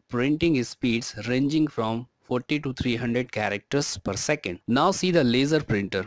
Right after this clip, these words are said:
A laser printer is a popular type of personal computer printer that uses a non-impact photocopier technology.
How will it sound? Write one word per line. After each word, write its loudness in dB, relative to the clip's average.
A 2
laser 4
printer 2
is 2
a 0
popular 2
type 0
of -4
personal 0
computer 0
printer 0
that -4
uses 0
a -4
non-impact -2
photocopier 0
technology. -2